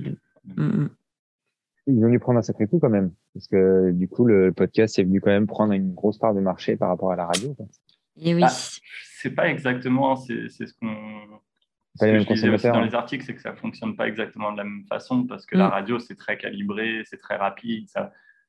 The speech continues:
Speaker 1: même si t'as une émission de deux heures, tu parles pas pendant deux heures dedans, quoi, parce que tu passes de la musique, parce qu'il y a des pubs et tout. Alors que, bah, tu vois, nous, notre émission, elle dure deux heures. Euh, bon, aussi parce qu'on n'est pas sponsorisé, donc il n'y a pas de pub.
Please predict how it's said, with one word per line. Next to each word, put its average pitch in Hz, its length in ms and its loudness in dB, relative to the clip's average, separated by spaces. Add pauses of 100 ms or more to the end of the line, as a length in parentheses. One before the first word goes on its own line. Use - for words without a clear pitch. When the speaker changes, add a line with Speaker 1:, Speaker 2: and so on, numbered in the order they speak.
(120)
Speaker 1:
même 117 120 4
si - 180 -2
t'as 127 80 -2
une 110 120 0
émission 107 280 -6
de 104 60 -6
deux 101 180 -6
heures, 117 140 -2
tu - 100 -18
parles 104 180 -2
pas 107 100 -2
pendant 101 260 -8
deux 101 220 -12
heures 98 120 -4
dedans, 107 240 -4
quoi, - 180 -14
parce 95 140 -20
que - 100 -20
tu - 160 -20
passes - 160 -12
de 92 60 -6
la 95 100 -6
musique, 117 520 -2
parce - 160 -20
qu'il 98 240 -8
y 95 40 -6
a 92 40 -10
des 92 120 -12
pubs 123 360 2
et - 80 -8
tout. 127 280 -6 (340)
Alors 98 240 -6
que, 95 400 -4 (180)
bah, 98 80 -12
tu - 120 -14
vois, 107 140 0
nous, 104 140 0
notre 98 240 0
émission, 98 400 -2
elle 95 100 -2
dure 92 180 -10
deux 95 240 -14
heures. 110 220 -2
Euh, 90 200 -10 (340)
bon, - 220 -6 (140)
aussi - 240 -10
parce - 160 -14
qu'on 104 100 -6
n'est 190 80 -2
pas 98 140 -4
sponsorisé, 104 560 -4
donc 95 140 -6
il - 20 -12
n'y 104 60 -4
a 98 40 -6
pas 101 100 -4
de 98 60 -6
pub. 165 340 -2